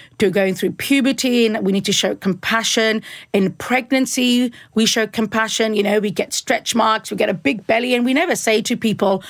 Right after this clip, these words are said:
"Oh my God, look, you've got a, you know, you're gaining weight and you've got stretch marks." We're so kind to ourselves and in society, but we don't extend that compassion in menopause and perimenopause. We have a lot more judgment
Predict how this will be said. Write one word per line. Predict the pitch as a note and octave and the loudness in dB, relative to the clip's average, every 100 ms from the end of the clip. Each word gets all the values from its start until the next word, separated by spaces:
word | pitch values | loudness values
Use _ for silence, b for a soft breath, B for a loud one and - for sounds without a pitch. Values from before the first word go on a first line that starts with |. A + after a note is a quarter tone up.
| B B | B B
"Oh | G4 G#4+ | 0 2
my | F4+ | 2
God, | F#4 G4+ F#4+ | 2 2 2
look, | G4 G#4+ - | 0 -2 -2
you've | D#4 - | -4 0
got | F4 | 2
a, | D#4+ D4+ B B | 2 0 B B
you | C4+ D#4 | 0 2
know, | D4+ | 2
you're | D4 C#4 | 0 2
gaining | E4 D#4+ D#4 D#4 | 2 4 4 4
weight | F4 F#4+ D#4+ | 2 2 2
and | C4 | 2
you've | C4+ | 0
got | - C#4 | 0 -2
stretch | - D#4+ - | -2 -2 0
marks." | C4 - | 0 0
We're | B3 | -2
so | - C#4+ C#4 | 0 -2 -2
kind | - - C4 D4 C#4+ - | -2 -2 2 2 0 2
to | A3 | 0
ourselves | G3+ - A3 G3+ - B4+ - | 0 2 2 2 0 -4 -4
and | A3+ G#3+ | -4 -2
in | A#3+ A3+ | 0 -2
society, | - G#3 G#3 G#3 A#3 B3 G3 B B B | -2 -2 2 2 0 -2 -4 B B B
but | C#4+ | 2
we | D4+ | 2
don't | C4+ D#4 G#4 | 4 0 0
extend | E4+ - - - A#3+ A#3+ C4 | -4 -8 -12 -2 0 0 0
that | A#3+ - - | -2 -4 -6
compassion | A3+ - A3+ A#3 - G#3+ G#3 | -6 -4 -2 -2 0 -2 0
in | G#3 G3+ G3+ | 0 2 4
menopause | G3+ G#3 G3+ G#3+ G3 | 2 0 0 0 2
and | F#3+ F3+ | 0 -2
perimenopause. | G3+ F#3+ F#3+ F#3 F#3 G3+ G#3 - - B B B B | 2 2 2 2 0 0 -2 -6 -12 B B B B
We | A#3+ - | -4 0
have | A#3+ A#3 | 0 2
a | |
lot | A#3+ C4+ | 2 2
more | A#3+ A#3 A3+ A3 - - | 2 4 2 0 -6 -4
judgment | - A#3+ - A#3 A3+ | 0 0 0 0 0